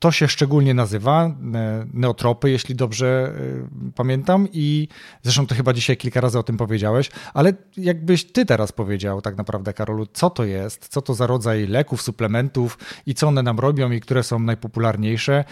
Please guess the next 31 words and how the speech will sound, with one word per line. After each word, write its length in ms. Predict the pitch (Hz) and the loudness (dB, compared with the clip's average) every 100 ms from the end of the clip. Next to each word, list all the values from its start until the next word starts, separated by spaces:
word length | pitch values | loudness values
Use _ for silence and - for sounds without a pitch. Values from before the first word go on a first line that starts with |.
| - 135 | -8 -2
i 60 | |
czy 120 | 139 | 2
możemy 320 | 147 127 139 131 | 4 4 2 2
po 140 | 127 | 0
prostu 220 | 123 135 | -2 -2
tak 160 | 127 - | -4 -2
sobie 220 | 120 120 | -2 0
je 120 | 117 | 0
gdzieś 220 | 110 113 | -2 -6
kupić, 280 | - 120 117 | -6 -6 -4
zacząć 360 | 117 110 110 101 | -4 -2 -4 -6
suplementować, 680 | 113 110 110 151 135 113 | -4 -2 0 0 0 -2
czy 80 | - | -2
lepiej 320 | 113 123 110 | -2 0 0
jednak 320 | 110 101 117 - | -2 -2 -4 -6
skonsultować 720 | - 107 113 101 107 107 - | -8 -6 -6 -4 -4 -4 -6
się, 200 | 104 101 - - - - | -10 -10 -16 -20 -18 -6
e, 180 | 107 104 | -4 -4
z 80 | |
osobą, 400 | 107 113 107 104 | -4 -4 -4 -4
która 280 | 98 107 101 | -4 -4 -6
powie 400 | - 101 101 101 - _ | -6 -6 -4 -4 -6 _
po 140 | 131 | -2
co 360 | 139 139 123 139 | 0 2 2 0
albo, 580 | 113 101 104 107 110 123 117 | -4 -4 -2 -2 -2 -4 -10
mm, 460 | 117 110 127 117 - | -10 -10 -10 -14 -4
tego 240 | 123 117 110 | -2 0 0
nie, 300 | 113 131 127 | 2 0 -2
tylko 360 | 110 - 104 | -6 -6 -8
coś 220 | - 90 | -8 -10
innego? 460 | 92 85 82 - | -10 -12 -14 -18